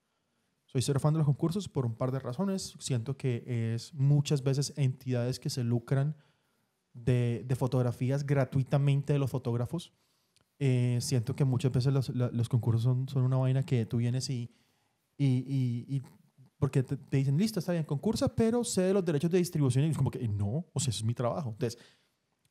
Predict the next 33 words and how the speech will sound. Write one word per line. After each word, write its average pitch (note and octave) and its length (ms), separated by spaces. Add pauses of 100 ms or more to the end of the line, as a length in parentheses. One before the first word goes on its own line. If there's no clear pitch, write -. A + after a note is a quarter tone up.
(180)
esa A3 140
es A3+ 60
una A#3+ 180
parte A3 260
que D#3 180
yo D3 160
obviamente E3+ 680 (100)
soy D3 380
muy D#3 180
en D3+ 100
contra D3 200
de C3 60
los - 80
concursos, B2+ 260
pero D#3+ 340 (500)
tú D3+ 100
mencionaste D#3 580
y E3 120
habías B2 120
mencionado B2 380
que - 140
tú - 220
habías A#2 120
participado A#2+ 380
en G#2+ 60
varios A#2 160
concursos, A#2+ 360
que A2+ 80
habías A2 140
ganado A#2 400
varios B2+ 180
concursos. B2 420
Entonces, A#2 460